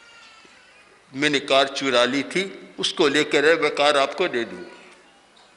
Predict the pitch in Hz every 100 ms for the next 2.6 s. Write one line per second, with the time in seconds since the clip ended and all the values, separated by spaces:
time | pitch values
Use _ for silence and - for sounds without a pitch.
0 | _ _ _ _ _ _ _ _ _ 123
1 | 123 131 120 117 127 156 151 139 139 -
2 | 139 139 135 131 - -